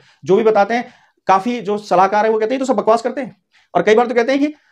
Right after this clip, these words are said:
"इस स्टेट में नहीं चलते ये जो ये बोल रहे हैं, ये अलग स्टेट में चलता है।"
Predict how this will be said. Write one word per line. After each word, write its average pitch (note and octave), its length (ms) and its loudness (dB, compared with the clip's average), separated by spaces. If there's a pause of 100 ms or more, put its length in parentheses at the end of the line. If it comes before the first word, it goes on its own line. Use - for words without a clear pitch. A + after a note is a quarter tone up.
(260)
"इस C#4+ 120 2
स्टेट C4+ 260 0
में C#4 100 -2
नहीं C#4+ 120 -2
चलते B3+ 280 0
ये D3+ 260 -4
जो F3+ 60 0
ये G3 80 4
बोल F3 160 -2
रहे D#3 140 -4
हैं, A#2+ 80 -10
ये G#3 100 -2
अलग B3 240 2
स्टेट A#3 260 -4
में G#3+ 80 -4
चलता D3 220 -6
है।" A2 60 -16